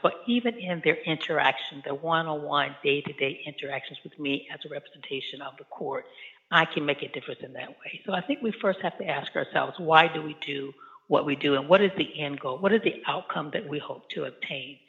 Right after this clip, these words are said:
So if, if, if in our day-to-day, even, for instance, in this time of, uh, this pandemic and coronavirus, and w-, where we have had to really think outside the box and figure out how do we continue to be,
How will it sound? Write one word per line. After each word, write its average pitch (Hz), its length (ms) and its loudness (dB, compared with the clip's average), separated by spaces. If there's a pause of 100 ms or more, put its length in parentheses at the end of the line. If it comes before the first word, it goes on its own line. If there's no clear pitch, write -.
(380)
So - 160 6
if, 208 200 8 (160)
if, 196 200 4 (220)
if 190 160 2
in 190 100 6
our 156 120 6 (120)
day-to-day, 160 840 6
even, 175 400 4 (220)
for 156 120 0
instance, 147 440 -4
in 151 160 -8
this 156 160 4 (120)
time 151 300 4
of, 139 260 2
uh, 156 200 -8
this 147 100 -8 (100)
pandemic 143 520 -4
and 135 100 -12
coronavirus, 143 760 -2
and 151 180 -12
w-, 180 180 -8 (120)
where 170 240 10
we 165 120 2
have 151 240 6
had 151 380 2 (140)
to 147 240 -6 (380)
really 180 340 6 (140)
think 170 240 2
outside 151 560 4
the 143 60 -4
box 147 400 4
and 143 100 -10 (160)
figure 165 260 2
out 147 160 6
how - 220 4
do 165 180 0
we 160 60 -2
continue 151 520 -8
to 143 120 -10
be, 139 440 -6